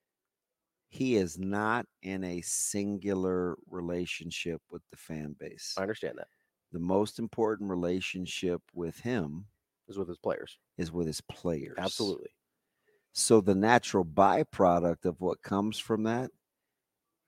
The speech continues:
Speaker 1: is how he communicates with the fan base. What you're wanting to do is, is to make that the priority to make sure you,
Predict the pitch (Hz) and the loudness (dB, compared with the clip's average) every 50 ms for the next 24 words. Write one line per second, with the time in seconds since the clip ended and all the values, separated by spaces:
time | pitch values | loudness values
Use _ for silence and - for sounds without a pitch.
0 | _ _ _ 107 107 101 - - 107 101 95 92 90 98 98 90 - - 92 95 | _ _ _ 6 6 6 6 6 6 6 6 6 4 2 -2 -2 -2 -2 -2 0
1 | 92 90 87 - - 98 87 85 - - - 87 - - 82 - - 85 85 80 | 0 0 -2 -2 0 0 0 0 -2 -4 -8 -8 -8 -8 -12 -8 -6 -6 -4 -4
2 | 78 73 - - - - - - - - - _ _ _ _ _ _ _ _ _ | -6 -8 -10 -10 -12 -10 -12 -12 -14 -14 -16 _ _ _ _ _ _ _ _ _
3 | - 110 107 - - - 101 107 120 165 202 214 190 113 98 92 87 87 85 82 | 4 4 4 4 4 2 4 6 6 6 6 6 6 6 4 4 4 2 0 -2
4 | 78 - - 82 76 90 85 80 80 80 80 80 78 78 80 80 - - - - | -4 -6 -10 -8 -6 -4 -4 -4 -2 -4 -4 -4 -4 -6 -6 -8 -8 -12 -12 -16
5 | _ _ _ _ _ _ _ _ _ _ _ _ _ _ _ _ _ _ _ 107 | _ _ _ _ _ _ _ _ _ _ _ _ _ _ _ _ _ _ _ 6
6 | 110 104 101 90 - - - - 120 101 104 101 107 107 110 101 - - 92 90 | 8 8 8 6 4 -2 2 2 4 4 4 4 6 6 6 4 2 -4 0 4
7 | 101 95 95 92 90 - - - - _ _ _ _ _ _ _ _ _ _ _ | 6 6 8 6 6 4 0 -4 -12 _ _ _ _ _ _ _ _ _ _ _
8 | _ _ _ _ _ _ _ _ _ _ _ _ _ - 95 110 107 - - - | _ _ _ _ _ _ _ _ _ _ _ _ _ -8 0 0 0 0 2 6
9 | 110 104 101 98 92 92 98 113 135 147 135 107 92 82 85 82 80 82 85 - | 8 8 8 8 8 8 8 8 8 8 6 4 2 0 -2 -4 -4 -6 -8 -10
10 | - _ _ _ _ _ _ _ _ _ _ _ _ _ _ _ _ _ _ _ | -14 _ _ _ _ _ _ _ _ _ _ _ _ _ _ _ _ _ _ _
11 | _ _ _ _ _ _ _ _ - - 120 107 110 110 113 113 104 - - - | _ _ _ _ _ _ _ _ -4 -2 0 2 4 4 4 4 4 2 -2 -4
12 | - - 110 104 101 98 92 90 87 82 80 85 87 90 92 95 101 110 113 - | 0 0 2 2 2 2 2 0 -4 -6 -10 -12 -10 -8 -6 0 4 4 4 4